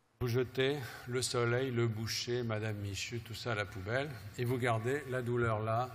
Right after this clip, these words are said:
le matin, en marchant, et cetera. Vous gardez ce qui vous intéresse. C'est-à-dire que vous, vous ép-, vous apurez, vous,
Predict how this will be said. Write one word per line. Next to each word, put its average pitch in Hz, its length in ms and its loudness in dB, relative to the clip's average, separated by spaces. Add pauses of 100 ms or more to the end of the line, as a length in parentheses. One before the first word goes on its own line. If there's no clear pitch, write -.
le 131 80 -2
matin, 117 560 -2
en 120 80 -6
marchant, 110 400 -4
et 117 80 -10
cetera. 104 340 -8
Vous 123 100 -8
gardez 139 440 2 (300)
ce - 180 -4
qui 160 160 -4
vous 123 160 -2
intéresse. 110 400 -6
C'est-à-dire 139 520 0
que 135 80 -4
vous, 123 280 2 (560)
vous 127 180 2
ép-, 185 100 8 (280)
vous 135 160 4
apurez, 185 480 4
vous, 139 160 -4